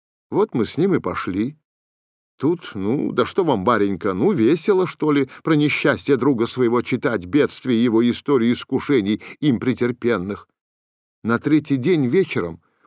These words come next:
уж это Емеля подбил меня, я и пошёл к нему, к офицеру-то. Адрес-то я у нашего дворника спросил. Я, маточка, уж если к слову сказать пришлось, давно за этим молодцом примечал. Следил его,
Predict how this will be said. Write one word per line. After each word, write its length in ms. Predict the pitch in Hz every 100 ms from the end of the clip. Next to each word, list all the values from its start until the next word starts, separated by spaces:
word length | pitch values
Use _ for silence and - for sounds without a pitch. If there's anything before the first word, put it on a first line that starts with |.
| -
уж 140 | 127
это 180 | 143 131
Емеля 380 | 135 151 135 104
подбил 440 | 123 113 123 98
меня, 380 | 113 113 107 92 - -
я 140 | 135
и 140 | 240 226
пошёл 520 | - 160 - 123 151
к 100 | -
нему, 400 | 156 131 143 110 _
к 80 | -
офицеру-то. 760 | 131 131 - 139 110 110 98 - _ _ _ _ _ _ _ _ _ -
Адрес-то 520 | 175 123 123 - 143
я 280 | 127 123 113
у 120 | 135
нашего 360 | 147 131 139
дворника 500 | 143 180 202 107 82
спросил. 580 | 85 - 95 85 95 80 - _ -
Я, 220 | 127 170
маточка, 560 | 165 151 147 - 156 135 -
уж 220 | - 131
если 340 | 127 143 - 139
к 60 |
слову 280 | - 147 131
сказать 560 | 120 - 120 135 127 -
пришлось, 560 | 131 120 123 131 113 - - -
давно 440 | 95 120 117 196 202
за 160 | 110
этим 280 | 113 90 117
молодцом 540 | 101 110 101 - 101
примечал. 600 | 82 110 101 92 101 90 - _ _
Следил 640 | - 117 127 107 110 160
его, 320 | 175 170 156